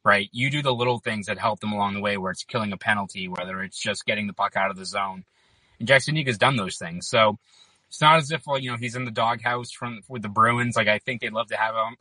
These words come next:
up in a spot. It's just where exactly does he go? And it's kind of unfortunate because Bruce Cassidy, more or less, as you said, kind of shut down potential of him being on the fourth line. But as much as you want to keep, you know, Nosek in the middle, like,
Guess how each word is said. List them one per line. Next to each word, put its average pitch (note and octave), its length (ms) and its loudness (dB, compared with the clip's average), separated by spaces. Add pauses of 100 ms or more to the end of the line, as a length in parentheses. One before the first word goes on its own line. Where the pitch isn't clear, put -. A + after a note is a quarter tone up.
up B2 160 -2
in A2+ 80 -8
a G2+ 40 -10
spot. A#2+ 320 -2
It's - 100 -16
just A2 200 -12
where A2 160 -4
exactly G#2+ 340 -8
does G#2 180 -8
he F#2 80 -16
go? F#2+ 380 -4 (480)
And A2+ 420 -4 (920)
it's - 120 -6
kind E3 140 4
of D3+ 60 0
unfortunate B2 500 -4
because G2+ 540 -6
Bruce A#2+ 260 -4
Cassidy, A#2 380 0
more G#2 160 0
or G#2+ 40 2
less, A2 200 0
as G#2 80 -6
you G#2+ 80 -4
said, A#2 240 -4
kind A2+ 140 -4
of G#2+ 60 -2
shut - 220 -2
down G#2+ 460 -2 (560)
potential B2+ 260 -4
of A2+ 80 -6
him B2+ 180 2
being A#2 180 -2
on A#2 100 -2
the G2+ 60 -10
fourth A#2+ 340 -6
line. A2 420 2
But G#2 220 0 (800)
as C3+ 160 -6
much F#3 180 2
as F3 140 0
you F3+ 60 2
want F3 140 2
to C3 60 -8
keep, E3+ 220 -4
you C3+ 220 0
know, A2 160 0
Nosek C3 320 -4
in B2+ 80 0
the A2 60 -2
middle, A#2+ 380 0
like, A#2 320 -4